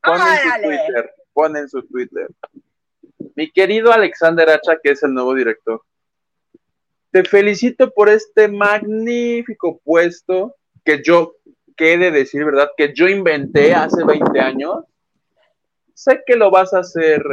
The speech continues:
Speaker 1: este, padrísimo. Te felicito y te deseo el éxito del mundo". Pero en medio del tuit dice que yo lo inventé, ¿verdad? ¿No te parece un zarpazo eso?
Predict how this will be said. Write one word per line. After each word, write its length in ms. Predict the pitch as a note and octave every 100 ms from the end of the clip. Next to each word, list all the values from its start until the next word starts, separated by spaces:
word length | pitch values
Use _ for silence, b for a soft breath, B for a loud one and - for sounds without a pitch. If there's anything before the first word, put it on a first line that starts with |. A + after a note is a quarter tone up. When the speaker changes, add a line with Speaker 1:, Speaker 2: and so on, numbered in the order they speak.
| A#2
Speaker 1:
este, 400 | A2+ - - G2+ _
padrísimo. 1000 | A2 A2 A#2+ C3 B2+ - A2+ A2 G2+ G2+ _ _ -
Te 100 | E4+
felicito 880 | F4+ C4+ E3 - A2+ - G2+ F#2+ - _ _ -
y 100 | B2+
te 120 | B2+
deseo 300 | B2 B2+ D3
el 120 | C3+
éxito 500 | B2 A2 - - G#2+
del 140 | G#2 G2+
mundo". 260 | G2+ F#2+ - - - - - _ _ _ _
Pero 440 | - D3 D3+ D#3+ F3+
en 140 | D#3
medio 260 | D3 D#3 E3+
del 220 | D#3+ C#3
tuit 160 | D3+ D3+
dice 280 | D3+ F3 D#3+
que 160 | F3
yo 160 | D#3+ A3
lo 60 | B3+
inventé, 600 | A#3 E3+ D3+ - F3 G3+
¿verdad? 420 | E3+ D#3+ F3 G#3+ - - - - _ _ - _ _ _ _ _ _ _ _ _ _ _ _ _ _ _ _ -
¿No 140 | B2+
te 100 | -
parece 280 | - B2+ B2
un 100 | C3
zarpazo 540 | B2+ A2 G#2+ G#2 A#2+ G#2
eso? 240 | - C3